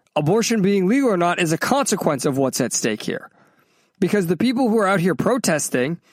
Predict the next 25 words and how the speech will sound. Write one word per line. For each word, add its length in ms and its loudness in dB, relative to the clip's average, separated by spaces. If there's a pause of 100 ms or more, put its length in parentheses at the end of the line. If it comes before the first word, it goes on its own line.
(420)
and 140 0
presumably 540 2
the, 260 -2 (240)
the 80 -16
person 320 0
who 180 0
leaked 400 -2
this 220 -2
draft, 640 -2 (920)
if 160 -2
they 160 0
had 240 0
their 220 2
way, 400 0 (320)
they'd 180 2
have 160 0
a 40 2
lot 280 2
of 140 -2
rights 300 -2
taken 300 0
away, 260 0
perhaps 420 -2
abortion. 480 -2 (560)
Because 380 -2